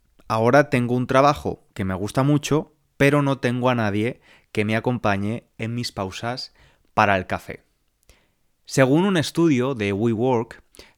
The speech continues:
trabajar con personas a las que consideramos amigas tienen muchos beneficios. Por ejemplo, aumenta la satisfacción laboral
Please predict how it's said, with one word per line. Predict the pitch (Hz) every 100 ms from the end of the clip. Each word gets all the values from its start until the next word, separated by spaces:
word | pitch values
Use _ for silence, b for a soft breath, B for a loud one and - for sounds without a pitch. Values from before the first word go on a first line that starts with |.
| -
trabajar | 127 120 - 156
con | 185 165
personas | 151 - 151 117 90 - _
a | -
las | 98 -
que | -
consideramos | 98 101 90 101 101 120 120 113 -
amigas | 151 160 117 120 139 B B B _
tienen | - 139 139 151 147
muchos | 104 120 117 120
beneficios. | 104 98 95 101 98 - - - _ _ _ _ -
Por | 107
ejemplo, | 98 123 127 165 202 b b b b
aumenta | - 107 110 113 110 143
la | 143 113
satisfacción | 120 101 107 104 - - 127
laboral | 123 135 131 107 123